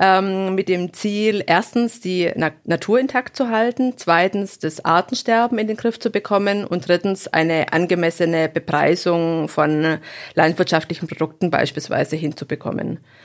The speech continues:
Ja, und die, ähm, C D U, für die C D U spielt's eine zentrale Rolle, dass das Land Baden-Württemberg seine Wirtschaftsstärke nicht verliert.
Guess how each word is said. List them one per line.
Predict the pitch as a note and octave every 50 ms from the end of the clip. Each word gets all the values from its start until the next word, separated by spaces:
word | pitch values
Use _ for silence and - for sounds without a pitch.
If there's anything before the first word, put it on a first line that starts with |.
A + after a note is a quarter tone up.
| - - - - - - - - - - -
Ja, | - F3 F3
und | F#3 G3+ F#3
die, | G3 F#3+ F#3 F#3 F3+
ähm, | F3 B2 - - F3 E3+ E3+ E3+ E3+ E3+ E3 E3 E3+ E3+ -
C | - F#3 D#3
D | E3+ -
U, | - G3+ A#3+ C#4+
für | - - G#3+
die | F3+ E3+
C | - F#3
D | - -
U | - G#3+
spielt's | A3 - - A3+ G#3+ G#3 - -
eine | - F3 F3
zentrale | E3+ - F#3+ F3+ F3+ F3 E3 E3+ F3 F3+
Rolle, | E3+ E3+ D#3+ F3 G3 F#3+ G3 F#3+ F#3 F#3 F#3 F#3
dass | - E3 E3+ -
das | F3+ E3+ -
Land | E3+ E3 E3+ E3+
Baden-Württemberg | - E3 - D#3+ D#3 F3 - G#3+ F#3 - E3 D#3+ D#3+ D#3+ D#3
seine | - - E3 D#3+ E3 D#3+ D#3 D3 C#3+ - - -
Wirtschaftsstärke | E3 E3+ E3+ - A#3+ A3+ - - - - - G3+ G3 G#3 A3+ - B3+
nicht | A#3 A#3 A#3+ - -
verliert. | - A3 G#3 G3+ G#3+ B3 C4 C4+ C4+ - -